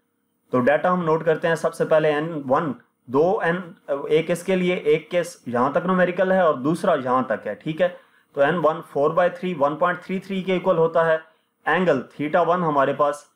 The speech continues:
theta, अ, एंगल आई वन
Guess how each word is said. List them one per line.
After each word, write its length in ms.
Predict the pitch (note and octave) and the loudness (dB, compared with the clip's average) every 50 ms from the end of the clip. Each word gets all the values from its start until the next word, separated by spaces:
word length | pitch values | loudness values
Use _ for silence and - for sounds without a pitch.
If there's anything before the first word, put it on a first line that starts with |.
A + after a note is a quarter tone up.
| _ _ _ _ _ _ _ _ _ - | _ _ _ _ _ _ _ _ _ -4
theta, 300 | D3+ D3 D3 D3+ E3+ D#3+ D3+ D3+ D3+ - C#3+ C#3 B2+ | -4 -2 0 2 2 4 2 2 -2 -6 -6 -4 -2
अ, 260 | B2 A#2+ A#2+ A#2+ - - _ _ _ _ _ _ _ _ _ _ - | 0 2 0 0 -2 -6 _ _ _ _ _ _ _ _ _ _ -2
एंगल 320 | E3 F#3 F#3+ F#3 E3 C#3 C3 | 0 2 2 2 0 0 0
आई 200 | C#3+ D#3 E3+ F3+ | 0 0 0 0
वन 180 | D3+ D3+ C#3+ | 0 -2 -2